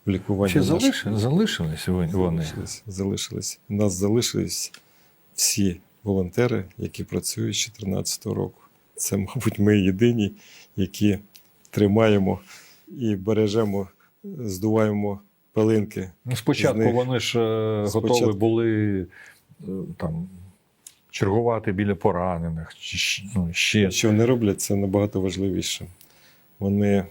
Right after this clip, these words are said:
Speaker 1: в саму тяжку хвилину дістають ті речі, які неможливо, ну, дождатися, ну, за бюрократичний якийсь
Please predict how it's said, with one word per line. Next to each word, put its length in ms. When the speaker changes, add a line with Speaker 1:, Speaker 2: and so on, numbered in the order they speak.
Speaker 1:
в 120
саму 300
тяжку 360
хвилину 520
дістають 640
ті 160
речі, 440
які 420
неможливо, 680
ну, 260
дождатися, 720
ну, 220
за 180
бюрократичний 720
якийсь 300